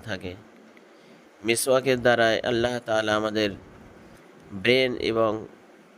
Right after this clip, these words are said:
অন্তর শান্তি রাখে।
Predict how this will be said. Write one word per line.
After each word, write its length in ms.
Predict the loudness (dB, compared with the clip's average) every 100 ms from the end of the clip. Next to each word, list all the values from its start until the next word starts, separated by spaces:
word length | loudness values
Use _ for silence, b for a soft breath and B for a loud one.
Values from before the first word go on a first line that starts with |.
| -20 -20 _ -20 -20 -20 -20 -20 -20 -20 -20 -20 -18 -16 -18 -18 -8 2
অন্তর 460 | 4 4 4 2 0 -12 -20 -20 -20 -20 -20 -20 -20 -14 -4
শান্তি 520 | 2 4 4 4 4
রাখে। 340 | 4 0 -8